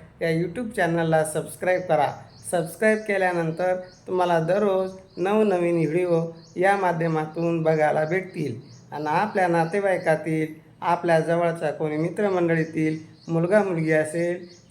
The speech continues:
त्यांनाही ही माहिती शेअर करा, जेणेकरून आपल्या हातून एक पुण्य घडेल आणि अनुरूप त्यांना हे जोडीदार मिळेल. तर चला, लवकरात लवकर सबस्क्राईब करा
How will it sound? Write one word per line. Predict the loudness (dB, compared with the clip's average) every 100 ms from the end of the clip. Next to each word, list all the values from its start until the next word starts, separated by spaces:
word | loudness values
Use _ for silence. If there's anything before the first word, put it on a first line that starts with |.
| 0
त्यांनाही | 2 2 0 -2
ही | 0 0
माहिती | 0 -2 -4 -6 -8
शेअर | -2 0 0
करा, | 0 2 2 0 -4 -16 -14 -2
जेणेकरून | 2 2 2 0 0 0 -4 -10 -2
आपल्या | 0 2 0
हातून | 0 0 0 0 0 -4 -8
एक | -6 -6 -4
पुण्य | -2 0 2
घडेल | 6 6 6 2 -8
आणि | -8 -4
अनुरूप | -4 -2 0 2 0 0
त्यांना | 0 2
हे | 2 0
जोडीदार | 0 -2 -2 2 2 2 -4 -18 -20 _ 0
मिळेल. | 2 2 0 -8 -20 -20 -6
तर | -4
चला, | -2 0 4 4 4 0 -12 -2
लवकरात | -2 0 2 2 2
लवकर | 0 0 -2 -2
सबस्क्राईब | -4 -6 -2 2 2
करा | 2 4 4 4